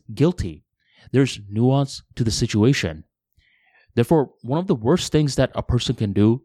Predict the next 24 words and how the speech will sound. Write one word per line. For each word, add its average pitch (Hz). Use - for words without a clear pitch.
is -
take 117
one 117
person's 117
side, 104
uh, 104
too 131
quick, -
uh, 98
because 123
that's 113
an 147
emotional, 110
uh, 85
latching 107
on. 95
And 113
it 139
could 151
mean 147
well, 104
just 143
like 165
it, -